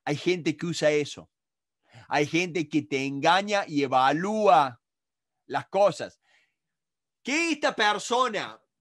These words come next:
el uno por ciento, que haya perdido todo, no quita que todavía en el casino exista las, la matemática, las estadísticas, la, la ma-, matemática.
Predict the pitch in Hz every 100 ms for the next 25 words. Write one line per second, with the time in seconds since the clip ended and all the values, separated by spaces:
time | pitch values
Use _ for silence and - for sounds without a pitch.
0 | _ _ - 165 220 277 269 233 196 226
1 | 226 165 151 - 190 247 302 302 262 220
2 | 208 214 190 185 247 208 170 160 170 240
3 | - - 254 202 180 - 175 170 170 165
4 | 175 226 214 180 131 151 151 - 202 170
5 | 135 - 185 - 165 147 135 127 120 _
6 | _ _ _ _ _ 139 160 160 160 175
7 | 226 151 - - _ _ _ - 156 160
8 | 165 190 165 190 185 151 110 - _ _
9 | _ _ _ 165 170 170 175 175 170 165
10 | 180 156